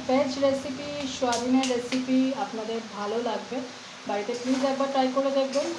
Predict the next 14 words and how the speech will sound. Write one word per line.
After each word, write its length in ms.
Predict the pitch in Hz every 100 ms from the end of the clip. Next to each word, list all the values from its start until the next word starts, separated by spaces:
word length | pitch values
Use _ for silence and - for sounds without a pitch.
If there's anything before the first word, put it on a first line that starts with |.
| - - - -
যে 60 | 226
কোনো 160 | 302 294
দিনে 180 | 269 285 -
খাওয়ার 220 | 226 233 -
জন্য 200 | 247 285 -
পারফেক্ট 440 | 226 214 - 269 240
একটু 220 | 240 240 -
সোয়াবিনের 440 | 214 202 208 226 220
তরকারি। 460 | 208 202 214 247 - - - - - - - - -
তো 80 | 254
আজকের 340 | 247 254 302
রেসিপি 420 | 302 262 320 269
এই 340 | 320 277 269 254
অবধি। 340 | 202 - -